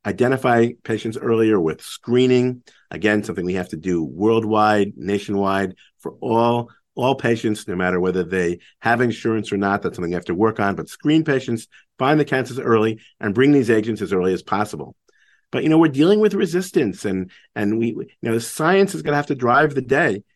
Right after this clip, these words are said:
So that's where I've gotten very excited about clinical trial design. You know, we have to think about trials that, uh, you know, obtain tumor, that are, that are biologically guided. And, um, you know, I've been very fortunate. I've been involved with a couple of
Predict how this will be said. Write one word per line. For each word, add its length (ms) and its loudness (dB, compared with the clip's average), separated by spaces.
So 120 -2
that's 240 0
where 100 4
I've 120 0
gotten 260 -2
very 260 2
excited 360 -2
about 240 -2
clinical 280 -4
trial 220 -4
design. 520 -6
You 80 -6
know, 40 0
we 80 0
have 320 -4
to 100 -2
think 260 -2
about 300 0
trials 460 0
that, 240 -2
uh, 160 -6
you 40 -8
know, 160 -4
obtain 540 -2
tumor, 520 2
that 180 0
are, 220 -2
that 160 -10
are 100 -6
biologically 760 0
guided. 520 2
And, 300 -2
um, 260 0
you 220 -10
know, 100 -4
I've 80 0
been 100 0
very 180 4
fortunate. 480 0
I've 120 -2
been 100 -2
involved 300 2
with 100 0
a 40 -4
couple 360 0
of 200 -2